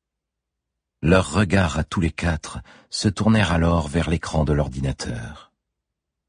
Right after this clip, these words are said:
Dix-huit heures, quarante-neuf minutes, quatorze secondes. E. Doty. Soleil vert manque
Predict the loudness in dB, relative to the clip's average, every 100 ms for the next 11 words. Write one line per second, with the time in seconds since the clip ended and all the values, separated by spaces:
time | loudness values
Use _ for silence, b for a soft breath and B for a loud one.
0 | _ _ _ _ _ _ 0 0 2 -2
1 | -2 -2 -2 -8 -4 -2 0 -2 0 -2
2 | -2 -2 0 2 -2 -4 -6 -4 -6 -4
3 | -8 -6 -4 -4 -8 -16 _ _ _ _
4 | _ 0 0 -2 -2 -2 -2 -8 -8 -10
5 | _ _ _ _ _ _ _ _ _ _
6 | _ -18 -8 -2 0 2 0 0 0 0
7 | -2 0 0 0 -2